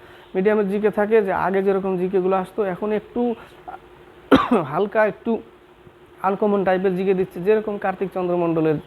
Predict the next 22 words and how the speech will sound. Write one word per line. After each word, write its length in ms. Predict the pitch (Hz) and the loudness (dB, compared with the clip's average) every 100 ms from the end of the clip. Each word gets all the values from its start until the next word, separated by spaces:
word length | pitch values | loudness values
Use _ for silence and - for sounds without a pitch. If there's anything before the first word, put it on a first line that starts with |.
| - - - - - | -14 -20 -20 -10 -2
সেটটা, 300 | 156 156 143 | -2 -2 -6
সেখানে 340 | 180 180 185 | -4 -2 -2
কিন্তু 240 | 190 185 185 | -2 -2 -2
পুরোপুরি 420 | 185 175 165 175 | 0 0 0 0
আনকমন 420 | 160 151 151 147 | 0 -2 -2 -2
জিকে। 260 | 143 151 139 - - - - - | -2 -4 -4 -8 -20 -20 -14 0
সেই 140 | 185 | 2
জিকেগুলো 420 | 185 185 175 180 | 2 2 2 4
উদ্ধার 300 | 180 170 180 | 2 2 -2
করা 200 | 175 185 | -2 -2
মানে 160 | 180 185 | 0 -2
বিশাল 300 | 165 151 160 | -2 -2 -2
ব্যাপার। 260 | 151 151 143 - - - - - | -2 -4 -6 -10 -20 -20 -20 -8
তো 80 | 170 | -2
এখানে 380 | - 190 233 240 | 2 2 2 2
কিন্তু 280 | 233 226 233 | 0 2 2
একটু 220 | 220 208 | 2 0
মিডিয়াম, 440 | 202 196 208 196 - - - - - | 0 0 0 -2 -8 -18 -20 -16 -6
মিডিয়াম 460 | 175 208 214 196 180 | 0 2 2 0 -4
টাইপের 380 | 185 180 196 175 | 0 0 0 -2
দিচ্ছে, 300 | 175 - 190 | -2 -4 -6
অতটা 320 | 196 175 180 | -6 -4 -4